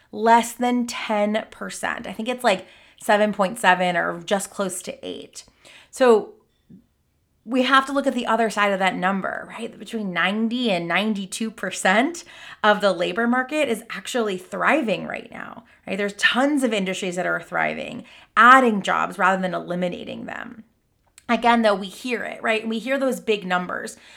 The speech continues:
So when we hear that Amazon lays off, you know, thirteen thousand people or eighteen thousand people, that's a big number, right? It, it can sound really scary, but it's then remembering that's, that's, like, one percent of their organization, maybe one and a half or two percent, right? That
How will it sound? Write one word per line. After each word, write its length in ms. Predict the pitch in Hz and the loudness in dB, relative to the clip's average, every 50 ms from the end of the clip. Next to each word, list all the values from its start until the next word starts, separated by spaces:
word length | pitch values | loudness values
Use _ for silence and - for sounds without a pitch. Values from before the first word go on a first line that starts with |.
| - - | -20 -8
So 120 | - - 240 | -2 2 2
when 80 | 233 | 4
we 120 | 226 240 226 | 4 2 0
hear 260 | 233 240 240 240 240 | -2 -2 -2 0 0
that 240 | 233 220 220 - - | 0 -2 -4 -4 -4
Amazon 580 | 202 196 208 214 202 190 190 180 180 180 180 | -2 0 0 0 0 0 0 0 0 0 -2
lays 300 | 180 180 180 180 180 175 | -4 -4 -4 -6 -4 0
off, 400 | 190 185 185 185 180 - - - - - - _ - | 2 4 6 4 4 2 -2 -12 -20 -20 -20 _ -8
you 100 | 202 196 | -6 -6
know, 60 | 185 | -6
thirteen 580 | 185 - - 202 202 - - - - 196 185 180 | -4 -4 -4 -4 -4 -4 -8 -8 -8 -6 -6 -4
thousand 440 | 190 185 180 180 180 180 175 170 | -2 0 0 0 0 -2 -6 -12
people 360 | - - 185 185 - 185 180 92 | -10 -10 -10 -10 -8 -6 -4 -4
or 100 | - 185 | -2 -2
eighteen 460 | - 208 - - - 196 185 180 175 | -2 -4 -6 -8 -8 -8 -8 -8 -6
thousand 400 | 175 175 185 180 175 185 175 185 | -4 -4 -2 -4 -4 -6 -10 -10
people, 540 | - 220 214 208 - 214 196 185 180 180 - - - - _ - | -8 -10 -8 -6 -2 0 0 0 0 -2 -6 -12 -20 -18 _ 0
that's 220 | 208 220 240 240 | 0 0 2 0
a 80 | 339 339 | -2 -2
big 340 | 226 190 214 202 185 185 180 | 0 0 0 0 0 -2 -4
number, 540 | 160 170 180 175 - - - - - 185 - | -6 -6 -6 -6 -6 -8 -8 -8 -12 -14 -8
right? 420 | - - 180 180 175 180 - 208 | -4 -2 0 0 -2 -4 -6 -8
It, 120 | 208 - - | -10 -8 -8
it 280 | 220 214 - - - | -8 -8 -8 -10 -8
can 200 | - - 240 233 | -2 2 2 4
sound 320 | 233 226 214 214 214 196 190 | 4 4 4 4 2 2 -2
really 240 | 196 180 175 170 | -2 -4 -4 -6
scary, 640 | 170 - - - - 190 190 185 185 170 165 - - | -8 -10 -10 -6 -4 -4 -2 -2 -4 -6 -8 -10 -12
but 140 | 190 190 202 | -6 -4 -4
it's 140 | 208 208 | -4 -2
then 180 | - 220 208 208 | 0 0 0 0
remembering 600 | 208 196 190 190 202 196 202 190 190 180 180 180 | 0 0 0 0 -2 -2 -2 -2 -2 -2 -2 0
that's, 260 | 180 185 196 - - - - - - - - | 0 0 0 -2 -6 -18 -20 -20 -20 -6 -2
that's, 160 | 220 214 214 | -2 -2 -2
like, 100 | 233 233 | -4 -6
one 460 | 190 190 190 208 214 208 214 208 208 196 | -4 -2 2 4 6 6 6 6 4 0
percent 580 | - - 175 170 - - 180 190 190 190 196 | 0 -4 -4 -4 -4 -4 -2 -2 -2 -4 -6
of 140 | 82 78 80 | -8 -8 -6
their 180 | 90 87 80 - | -4 -4 -4 -4
organization, 760 | 87 85 85 90 80 - 90 - 82 - - - 71 - | -4 -6 -6 -6 -10 -10 -10 -10 -10 -10 -10 -10 -10 -10
maybe 220 | - 73 80 90 87 | -10 -8 -6 -6 -6
one 200 | 85 80 78 - | -6 -6 -6 -6
and 80 | - | -8
a 40 | 92 | -8
half 220 | - - - - - | -10 -12 -12 -12 -14
or 80 | - | -14
two 160 | - - - | -14 -14 -14
percent, 360 | - - - - - - - - | -14 -14 -12 -10 -8 -10 -8 -8
right? 280 | - - - 185 - 185 - | -4 -2 -2 -2 -2 0 0
That 180 | 196 190 190 | 0 0 0